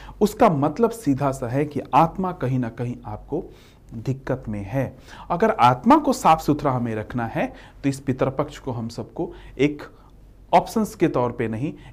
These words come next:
एक हमें लाभ के तौर पे देखना चाहिए कि इसके द्वारा हम किस तरह से लाभ प्राप्त कर सकते हैं।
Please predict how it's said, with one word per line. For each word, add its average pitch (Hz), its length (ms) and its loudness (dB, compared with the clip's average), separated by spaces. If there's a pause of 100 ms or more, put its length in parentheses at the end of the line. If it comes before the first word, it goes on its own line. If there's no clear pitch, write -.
एक 165 260 2
हमें 139 320 0 (720)
लाभ 208 380 8
के - 140 4
तौर 123 200 0
पे 113 140 -4
देखना 107 380 -6
चाहिए 117 260 -4
कि 139 120 -2
इसके 139 300 -4
द्वारा 131 320 4
हम 151 140 0
किस 156 280 -6
तरह 131 120 -2
से 123 160 -6
लाभ 123 320 4
प्राप्त - 360 -8
कर 104 120 -8
सकते 95 360 -12
हैं। 98 140 -12